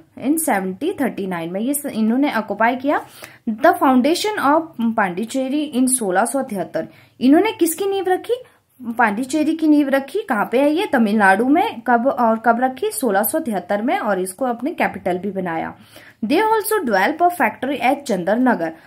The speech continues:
और इन्होंने एक फैक्ट्री और कहाँ पे बनाई? चंदरनगर में बनाई। ये कहाँ पे है? वेस्ट बंगाल, हुगली के पा-, हुगली में, हुगली डिस्ट्रिक्ट में, ठीक है। The arrival of Dupleix as French governor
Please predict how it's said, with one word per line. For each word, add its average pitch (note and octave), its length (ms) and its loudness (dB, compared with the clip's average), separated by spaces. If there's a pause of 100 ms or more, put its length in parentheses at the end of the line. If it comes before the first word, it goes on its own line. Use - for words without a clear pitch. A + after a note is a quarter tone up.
(140)
और G#3+ 180 2
इन्होंने F4+ 280 2
एक D#4 240 -6
फैक्ट्री B3+ 420 -2
और C#4 120 2
कहाँ B3+ 240 0
पे C#4 120 -2
बनाई? D4 300 2
चंदरनगर A3+ 680 0
में D#4 180 4
बनाई। D#4 340 4 (360)
ये A#3 100 -4
कहाँ A#3 280 -2
पे D4+ 100 2
है? F4 280 0
वेस्ट G3+ 440 -2
बंगाल, D4 320 4
हुगली A3+ 380 -2
के C#4+ 180 -6
पा-, G3+ 580 0
हुगली G#3 280 0
में, F#3 140 -2
हुगली G#3+ 320 -2
डिस्ट्रिक्ट G3 420 -2
में, E3+ 180 -12
ठीक B3 160 -12
है। A4+ 100 -10 (540)
The B3+ 200 6 (120)
arrival A#3 440 2
of G#4 260 0
Dupleix G3 580 -4 (100)
as C4 180 0 (260)
French B3+ 360 0
governor F3+ 460 2